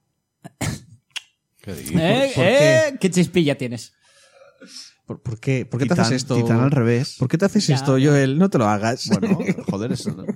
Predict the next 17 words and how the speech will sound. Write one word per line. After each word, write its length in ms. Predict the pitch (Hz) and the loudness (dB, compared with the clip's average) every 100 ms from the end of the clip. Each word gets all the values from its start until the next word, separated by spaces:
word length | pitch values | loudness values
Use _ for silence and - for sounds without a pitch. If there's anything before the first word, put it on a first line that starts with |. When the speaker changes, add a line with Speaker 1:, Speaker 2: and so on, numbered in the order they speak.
| - 220 - 226 - - - - 85 | -8 -10 -6 -10 -8 -16 -16 -14 -6
Speaker 3:
<laughs> 60 | 98 | 0
Speaker 4:
Molaría. 500 | 101 92 117 117 135 - - - - - - - _ 202 _ _ - _ - | 2 0 -2 -4 -6 -14 -16 -16 -18 -16 -16 -18 _ -20 _ _ -20 _ -8
Speaker 3:
Ah, 840 | 98 127 135 139 147 143 147 147 143 | -4 -2 -2 -2 -2 -2 -2 -4 -4
espera, 340 | 156 151 190 135 | -4 -2 -2 2
molaría, 380 | 143 139 233 | 2 4 2
pero 160 | 247 160 | 2 -2
si 100 | 147 | 0
el 40 | |
juego 160 | 131 185 | 0 0
empezara 440 | 196 175 202 196 | 0 2 2 2
también 220 | - 143 185 | 0 0 2
desde 180 | 135 | 0
el 40 | 123 | -2
final 180 | 135 170 | 0 0
hasta 140 | 170 | 0
el 20 | |
principio. 400 | 131 123 107 92 | -2 -2 -2 -4